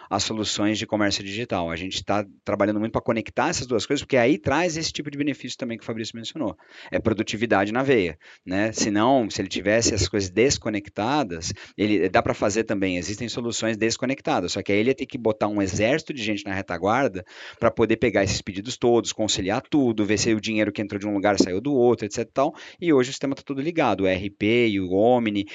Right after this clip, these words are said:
e o e-, e-commerce dele tá tudo ligado. Então, tudo que acontece, ele sabe o que acontece, tá tudo conciliado, bonitinho. As mesmas duas pessoas que antes trabalhavam com X mil pedidos, agora fazem com X vezes dois mil pedidos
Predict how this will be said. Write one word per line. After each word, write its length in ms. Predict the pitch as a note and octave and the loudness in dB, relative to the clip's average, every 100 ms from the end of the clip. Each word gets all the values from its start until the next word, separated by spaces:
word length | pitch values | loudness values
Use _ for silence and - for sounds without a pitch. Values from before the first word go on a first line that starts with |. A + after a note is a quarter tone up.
| - G#2 | -10 0
e 140 | G#2+ | 2
o 160 | G2+ G2+ | 6 6
e-, 220 | F2+ G2+ | 6 2
e-commerce 440 | G#2 A2 G#2 F#2+ | 2 2 2 0
dele 160 | G2+ A#2 | -2 -2
tá 80 | A2+ | -4
tudo 260 | - E3+ | -4 -2
ligado. 280 | B2+ G2 E2 E2+ | 2 2 0 -4
Então, 380 | F2+ A2 B2+ B2+ - | -4 -4 -4 -8 -2
tudo 200 | F#3 G#3 | -2 0
que 60 | |
acontece, 640 | E3+ D3 B2 C#3+ F3 - A#2+ | 0 0 0 0 0 -2 -4
ele 160 | A2+ B2+ | -2 0
sabe 240 | C3+ B2+ | 0 0
o 20 | |
que 60 | A#2 | -2
acontece, 480 | C3 C3+ D#3+ D#3 - | -4 -2 -2 -2 -4
tá 100 | A#2+ | -4
tudo 160 | C#3 | -4
conciliado, 460 | B2 A#2 C#3 D3 C3 | -6 -6 -4 -4 -2
bonitinho. 500 | B2+ A#2+ - E3 F3+ - - | -4 -2 -4 -4 -6 -10 -4
As 180 | C3+ B2+ | 0 0
mesmas 300 | D3 F3 D#3 | 0 0 0
duas 240 | C#3 E3 | 2 0
pessoas 320 | - C#3+ D3 B2 | 0 0 0 0
que 140 | C#3 | -2
antes 160 | B2+ - | -2 -2
trabalhavam 520 | C3 A#2+ A#2+ A#2 A2 | 2 6 6 2 -2
com 140 | A#2+ | -6
X 300 | G2+ D#3 C#3 | -4 0 2
mil 160 | B2 A#2+ | 0 -2
pedidos, 360 | E3 F3+ F3+ | -2 -2 -2
agora 280 | E3+ D#3+ E3 | -2 -2 -4
fazem 340 | - D3+ D#3 F#3 - - - | 0 0 -2 -8 -16 -16 -4
com 120 | D3+ | -2
X 300 | - F3 D3 | 0 0 4
vezes 340 | C#3 D3 D3 | 6 6 2
dois 300 | A#2+ C#3 E3+ | 4 6 6
mil 160 | D3 C#3 | 0 -2
pedidos 540 | D3+ C3+ E3+ G3+ - | 0 2 2 0 -10